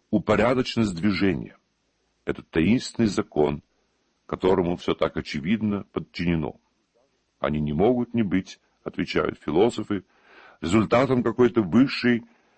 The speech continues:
и надмирной мудрости, и имя этой мудрости, воли и смысла есть Бог". Знаменитый немецкий философ Кант предлагает со своей стороны так называемое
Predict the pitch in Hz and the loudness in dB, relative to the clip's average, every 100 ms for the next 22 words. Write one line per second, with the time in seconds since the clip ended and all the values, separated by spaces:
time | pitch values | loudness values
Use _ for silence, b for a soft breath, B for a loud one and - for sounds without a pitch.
0 | b 113 113 95 98 127 156 143 139 113 | b 2 4 4 4 4 4 2 2 4
1 | 117 107 104 - 107 95 - _ 80 64 | 2 0 -6 -4 -4 -4 -8 _ -12 -4
2 | 101 127 117 117 107 98 104 92 - - | -2 -2 -4 -4 -2 0 -2 -4 -16 -12
3 | 90 90 - - - 92 110 101 - 90 | -10 -10 -12 -18 2 4 4 2 -6 -10
4 | - 76 76 - 73 - 65 69 60 58 | -6 -4 -4 -4 -6 -6 -6 -6 -6 -8
5 | 62 - _ _ _ _ _ _ _ _ | -8 -8 _ _ _ _ _ _ _ _
6 | _ _ _ _ _ _ 73 98 135 165 | _ _ _ _ _ _ -2 2 2 2
7 | 156 143 135 151 - 135 123 - - 107 | 2 2 2 0 -2 0 0 -2 0 4
8 | 123 117 95 - 92 87 92 - _ _ | 4 2 -4 -4 -2 0 0 -6 _ _
9 | _ _ _ _ 87 82 98 87 120 127 | _ _ _ _ -2 2 2 4 2 2
10 | 110 101 107 107 - 92 90 82 90 - | -2 2 4 2 2 0 2 2 -2 -6
11 | _ _ _ _ _ _ 101 90 87 82 | _ _ _ _ _ _ -2 -2 0 2
12 | 110 123 120 113 110 104 | 4 2 2 2 0 -2